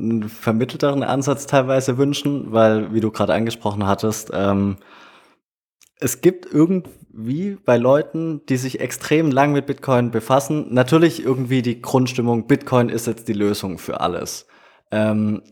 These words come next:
die objektiven Eigenschaften sind ja auch hervorragend. Daraus kann auf jeden Fall was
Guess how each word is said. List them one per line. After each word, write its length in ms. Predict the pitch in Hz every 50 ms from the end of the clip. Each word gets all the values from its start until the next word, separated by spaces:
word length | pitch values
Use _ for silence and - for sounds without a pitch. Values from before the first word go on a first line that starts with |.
| _ - _ _
die 180 | 117 104 127 107
objektiven 500 | 127 135 - 151 - - 143 131 139 -
Eigenschaften 500 | 78 135 151 151 - - 143 - - 117
sind 160 | - 151 170
ja 100 | 190 -
auch 180 | - 104 -
hervorragend. 680 | 98 92 - - - 98 98 92 104 95 95 92 98 95
Daraus 240 | 98 101 104 101 -
kann 120 | - 104
auf 180 | 98 92 - -
jeden 180 | 127 143 175
Fall 340 | 170 - 123 113 110 98 - -
was 340 | - 104 - - - - -